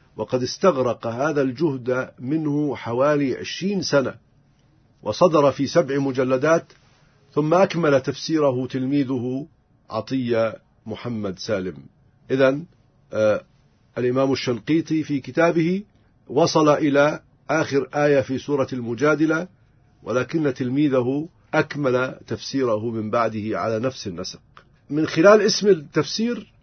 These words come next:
يتضح لنا أن منهجه في التفسير يعتمد بشكل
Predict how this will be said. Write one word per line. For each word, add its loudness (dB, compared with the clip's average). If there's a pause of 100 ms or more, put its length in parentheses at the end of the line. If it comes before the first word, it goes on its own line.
(380)
يتضح 2
لنا 6 (380)
أن 4 (600)
منهجه 6
في -8
التفسير -4 (260)
يعتمد 2
بشكل -4